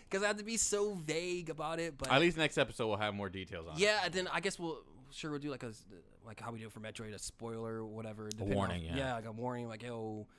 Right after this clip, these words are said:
Speaker 1: uh, go from there." Whew. Wow. Inscryption.
Speaker 2: Inscryption.
Speaker 1: Inscryption, uh, Forza Horizon five, Jurassic World Evolution
Speaker 2: Two.
Speaker 1: two, Ca-,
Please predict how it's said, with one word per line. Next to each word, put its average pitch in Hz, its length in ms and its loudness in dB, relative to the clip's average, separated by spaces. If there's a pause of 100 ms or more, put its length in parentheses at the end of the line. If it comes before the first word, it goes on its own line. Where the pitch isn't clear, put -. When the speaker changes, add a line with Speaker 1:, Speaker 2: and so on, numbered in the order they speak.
(240)
Speaker 1:
uh, 107 180 -6 (160)
go 107 100 -6
from 104 260 -6
there." 101 380 -6 (1160)
Whew. - 80 -4 (1160)
Wow. 98 120 -8 (1000)
Inscryption. 117 380 2 (420)
Speaker 2:
Inscryption. 92 460 4 (200)
Speaker 1:
Inscryption, 262 720 2 (640)
uh, 151 260 2 (360)
Forza 233 580 4 (240)
Horizon 202 360 4
five, 214 540 2 (380)
Jurassic 196 540 4 (300)
World 196 380 4
Evolution 185 580 2 (160)
Speaker 2:
Two. 143 280 10 (140)
Speaker 1:
two, 214 520 6 (920)
Ca-, - 180 2